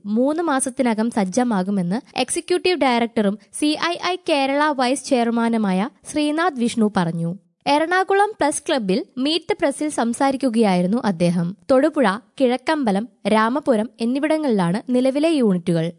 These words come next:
ഒമ്പതിനായിരത്തി അഞ്ഞൂറ് ടണ്ണാണ് വാർഷിക ഉത്പാദനം. ആറ് കോടി രൂപയാണ് ഫുള്ളി ഓട്ടോമേറ്റഡ് ആയ പുതിയ യൂണിറ്റിന്റെ ആദ്യഘട്ട നിക്ഷേപം. കഴിഞ്ഞ വർഷം എഴുപത്തഞ്ച് കോടി രൂപയായിരുന്നു വിറ്റുവരവ്.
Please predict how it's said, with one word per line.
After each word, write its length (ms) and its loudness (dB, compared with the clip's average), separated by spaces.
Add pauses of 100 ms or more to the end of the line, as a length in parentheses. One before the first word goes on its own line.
(120)
ഒമ്പതിനായിരത്തി 960 0
അഞ്ഞൂറ് 500 0
ടണ്ണാണ് 600 0
വാർഷിക 460 0
ഉത്പാദനം. 720 0 (280)
ആറ് 240 -2
കോടി 260 0
രൂപയാണ് 600 2 (140)
ഫുള്ളി 440 0
ഓട്ടോമേറ്റഡ് 600 0
ആയ 160 2 (100)
പുതിയ 340 0
യൂണിറ്റിന്റെ 640 2
ആദ്യഘട്ട 580 -2
നിക്ഷേപം. 580 0 (340)
കഴിഞ്ഞ 380 -2
വർഷം 360 0 (180)
എഴുപത്തഞ്ച് 640 0
കോടി 320 2
രൂപയായിരുന്നു 840 2
വിറ്റുവരവ്. 580 0